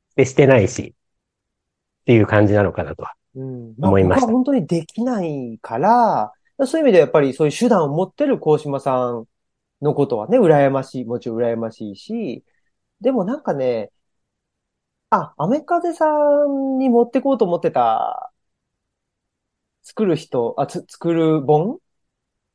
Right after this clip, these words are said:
Speaker 2: は、あんま言-、言わない方がいいですかね？
Speaker 1: いやいや、なんで、い-、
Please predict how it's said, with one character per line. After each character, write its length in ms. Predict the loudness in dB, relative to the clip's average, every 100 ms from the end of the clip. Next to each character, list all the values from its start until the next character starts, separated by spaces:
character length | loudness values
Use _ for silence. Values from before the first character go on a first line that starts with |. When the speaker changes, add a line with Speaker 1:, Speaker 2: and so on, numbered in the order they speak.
| _ _ _ _ _ _
Speaker 2:
は、 260 | 2 6 6
あ 60 |
ん 220 | 4 -2 -2
ま 60 |
言-、 140 | -4 -2
言 100 | 0
わ 60 |
な 80 | 0
い 20 |
方 60 | 0
が 40 |
い 40 | 0
い 20 |
で 80 | -4
す 80 | -8
か 80 |
ね？ 240 | -6 -6 -8 _ _ _ _ _ _ _ 2
Speaker 1:
い 40 |
や 60 | 2
い 20 |
や、 160 | 2 -8 _
な 100 | -6
ん 20 |
で、 140 | -6
い-、 80 | -8